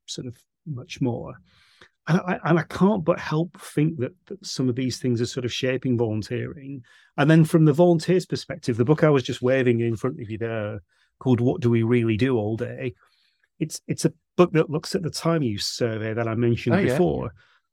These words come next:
Speaker 1: And, and essentially what this does over a sort of a twenty-year gap or thereabouts, no, a thirty-year gap, is that it asks the question, how enjoyable are, are these things that you do during the day?
Speaker 2: Mm.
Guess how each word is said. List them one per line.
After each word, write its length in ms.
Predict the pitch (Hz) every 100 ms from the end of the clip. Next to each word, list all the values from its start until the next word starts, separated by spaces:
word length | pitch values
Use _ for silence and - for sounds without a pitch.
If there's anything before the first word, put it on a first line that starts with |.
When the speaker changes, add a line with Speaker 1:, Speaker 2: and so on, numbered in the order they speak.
| _ _ -
Speaker 1:
And, 160 | 160 196
and 100 | 196 208
essentially 400 | - 254 - 180
what 160 | 208
this 160 | 196 -
does 200 | 190 156
over 220 | 160 156
a 60 | 156
sort 180 | 170
of 60 | 156
a 40 |
twenty-year 520 | 156 - 180 160 147 123
gap 340 | 156 139 - -
or 220 | 131 117
thereabouts, 580 | 113 113 104 113 156 160
no, 80 | 139
a 60 |
thirty-year 500 | 113 180 160 - 110
gap, 320 | 101 110 98
is 140 | 135 123
that 160 | - - _ _ -
it 80 |
asks 160 | 175 -
the 60 | 180
question, 380 | 196 160 131
how 280 | 123 - 160
enjoyable 640 | 147 127 151 160 107 104 101 _ _ _ _ _
are, 220 | 135 127 120 -
are 100 | 123
these 240 | 123 107
things 220 | 135 117
that 140 | 127 135
you 80 |
do 180 | 120 135
during 340 | 120 120 107 101
the 80 |
day? 300 | 107 123 123 120
Speaker 2:
Mm. 260 | 117 104